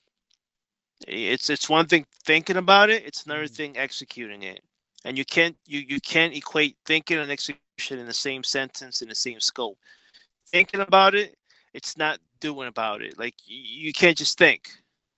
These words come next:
Speaker 2: Mm.
Speaker 1: You have to execute.
Speaker 2: Yep.
Speaker 1: And, and when you're in a position like that, where things are all around you are canceled, your plans are canceled, your routine is canceled, it's time to assess,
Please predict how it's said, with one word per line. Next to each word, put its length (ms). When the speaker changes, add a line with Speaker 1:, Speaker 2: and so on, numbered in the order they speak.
Speaker 2:
Mm. 180
Speaker 1:
You 60
have 160
to 120
execute. 640
Speaker 2:
Yep. 160
Speaker 1:
And, 560
and 560
when 180
you're 220
in 120
a 80
position 600
like 200
that, 180
where 80
things 340
are 60
all 200
around 280
you 120
are 80
canceled, 720
your 120
plans 380
are 80
canceled, 680
your 160
routine 420
is 140
canceled, 680
it's 220
time 240
to 80
assess, 420